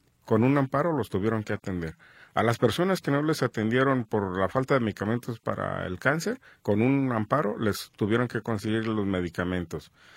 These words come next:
A las personas que por alguna razón tuvieron alguna afectación de cualquier índole, a través de un amparo resolvieron su situación. O sea, obvio que todo el mundo cuenta como le va en la feria. No digo que sean ban-, blancas palomitas y que no sean corruptos y que no haya,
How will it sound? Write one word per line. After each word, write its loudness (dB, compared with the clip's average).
A 2
las 2
personas 0
que 2
por 2
alguna 2
razón -2
tuvieron 0
alguna 0
afectación -2
de 0
cualquier -2
índole, -2
a -4
través 2
de 2
un 2
amparo 0
resolvieron -4
su -8
situación. -8
O -14
sea, -8
obvio 4
que 0
todo 10
el 4
mundo 2
cuenta 0
como -2
le 0
va 0
en 0
la -2
feria. -2
No 10
digo 2
que 0
sean 2
ban-, 0
blancas 0
palomitas 0
y -12
que -6
no -2
sean -2
corruptos -4
y -8
que -4
no -2
haya, -2